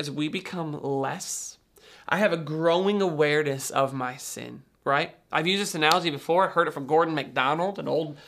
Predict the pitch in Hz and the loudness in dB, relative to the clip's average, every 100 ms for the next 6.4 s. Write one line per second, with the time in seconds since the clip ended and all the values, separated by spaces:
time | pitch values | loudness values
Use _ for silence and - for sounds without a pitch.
0 | - - - 151 156 190 - - - 151 | -20 -18 0 4 6 4 -4 -18 -2 4
1 | 156 147 151 185 175 165 143 - - - | 6 6 2 0 0 0 0 -2 -4 -2
2 | 175 180 147 160 139 156 180 - 131 135 | -2 -2 0 2 2 -2 -4 -2 -2 -2
3 | 151 165 160 156 151 - 165 156 156 156 | 0 0 0 -2 -2 -2 -4 0 2 4
4 | 147 143 151 180 175 139 135 202 - 139 | 2 -2 -4 -4 -6 -8 -6 -6 -6 -4
5 | 185 208 208 196 185 - 160 151 151 147 | 0 0 4 4 2 -2 2 4 4 2
6 | 143 135 151 135 | 2 -2 -2 -4